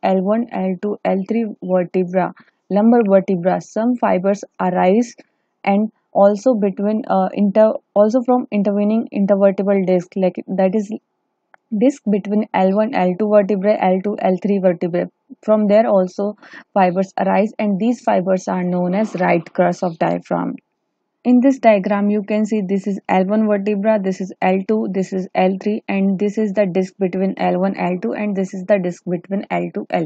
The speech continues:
three. So from the anterior aspect, and so from the anterior aspect of the right side of the L one, L two, L three vertebra, and from the intervening ver-, intervertebral disc, some fibers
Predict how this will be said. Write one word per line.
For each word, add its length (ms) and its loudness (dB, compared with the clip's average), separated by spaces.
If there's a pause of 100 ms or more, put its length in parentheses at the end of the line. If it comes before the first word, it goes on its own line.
three. 200 -6 (920)
So 240 0 (100)
from 280 0
the 160 -2 (120)
anterior 600 0 (120)
aspect, 680 -4 (420)
and 140 -12
so 100 -8
from 220 0
the 120 -2
anterior 380 0
aspect 520 -2 (100)
of 300 0 (100)
the 240 0
right 320 0
side 340 -2
of 200 -2
the 240 -2
L 200 0
one, 320 0
L 300 -2
two, 180 -4 (440)
L 200 2
three 120 4
vertebra, 580 2
and 340 -2 (120)
from 240 0
the 120 2
intervening 840 0 (400)
ver-, 240 2
intervertebral 920 0
disc, 240 -2
some 240 -2
fibers 420 -2